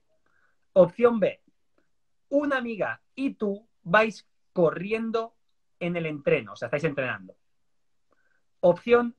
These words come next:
C. Tú vas a coger una botella de alcohol que yo interpreto como que acelera un poco más, porque si no, no me da tiempo a acabarme la botella. <laughs> Y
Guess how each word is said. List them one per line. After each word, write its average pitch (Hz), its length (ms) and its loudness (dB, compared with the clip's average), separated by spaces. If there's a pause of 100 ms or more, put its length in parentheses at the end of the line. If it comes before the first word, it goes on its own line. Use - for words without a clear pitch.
(220)
C. 139 240 -4 (800)
Tú 262 140 -4
vas 247 200 0
a 214 60 -6
coger 175 300 -4
una 220 180 -2
botella 170 360 -2
de 202 80 -6
alcohol 202 440 -4 (640)
que 196 340 -4
yo 175 160 -2
interpreto 202 560 -2
como 196 220 0
que 139 260 -6
acelera 165 380 0
un 190 80 0
poco 185 220 2
más, 190 400 -4 (100)
porque 147 260 -8
si 147 140 -8
no, 165 120 0
no 190 100 2
me 185 60 4
da 165 100 4
tiempo 175 240 4
a 175 40 8
acabarme 156 320 2
la 151 80 -2
botella. 127 380 -10 (420)
<laughs> 359 600 -2 (720)
Y 220 240 -6